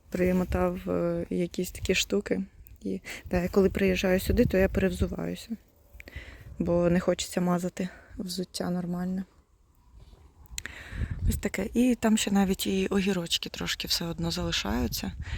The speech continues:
Не знаю, що з них буде, не буде, але он там, якщо ви бачите, то там є трішки. Ось так.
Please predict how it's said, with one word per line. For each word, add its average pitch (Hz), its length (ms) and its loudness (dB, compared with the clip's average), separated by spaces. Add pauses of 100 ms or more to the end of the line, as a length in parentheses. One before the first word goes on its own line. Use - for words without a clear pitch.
(200)
Не 185 80 0
знаю, 170 300 -2
що - 140 -2
з 170 60 -4
них 175 200 -2
буде, 180 280 -2
не 175 120 0
буде, 196 460 -2
але 180 200 -2
он 180 160 0
там, 175 340 -6
якщо 185 360 -4
ви 175 120 -8
бачите, 175 420 -6
то - 140 -12
там 175 180 -6
є 175 280 -4 (680)
трішки. - 640 -4 (1900)
Ось - 180 0
так. - 380 0